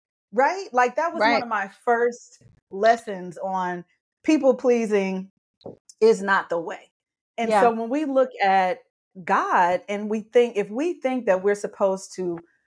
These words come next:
Speaker 1: earn his love,
Speaker 2: Hmm.
Speaker 1: then that's, that's just a dumb use of time. It really is. I mean, when you really think about it, it's, we came, before we even came out of the womb,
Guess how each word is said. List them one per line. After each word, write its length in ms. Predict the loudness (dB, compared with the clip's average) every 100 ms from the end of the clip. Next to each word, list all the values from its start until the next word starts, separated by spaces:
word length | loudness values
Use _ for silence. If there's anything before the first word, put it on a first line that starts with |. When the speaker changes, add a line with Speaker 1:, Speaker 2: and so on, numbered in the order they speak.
| _ _ 0
Speaker 1:
earn 480 | 2 4 2 0
his 800 | -2 2 4 4 2 -2 -6 -16 _ _ _ _ _ _ -10
love, 720 | 0 2 2 -2 -8 -14 _ _ _ -4
Speaker 2:
Hmm. 340 | -2 -2 -4 -12 _ -6
Speaker 1:
then 240 | -2 0
that's, 320 | 0 -2 -10
that's 400 | -6 -2 0 -2
just 320 | -10 -10 -6 -6
a 60 |
dumb 840 | -6 -4 0 2 2 2 0 -2 _ _ _ _ _ _ _ _ _ -12
use 360 | 0 2 2
of 140 | 0 -2
time. 600 | -4 -4 -4 -6 -10 -2
It 160 | -2 2
really 360 | 0 0 -2
is. 320 | -2 -2 0
I 80 | 0
mean, 160 | 0 0
when 120 | -2
you 100 | -2
really 240 | -4 -6
think 260 | -8 -10 -8
about 260 | -2 0 0
it, 40 | -4
it's, 120 | -10 _ _ _ _
we 240 | -6 -4 -2
came, 400 | 0 0 0 -4 _ _
before 340 | -2 2 2 2
we 120 | 0
even 200 | -2 -4
came 300 | -4 -4 -4
out 180 | -4 -6
of 140 | -6
the 80 | -6
womb, 640 | -4 0 2 0 -2 -10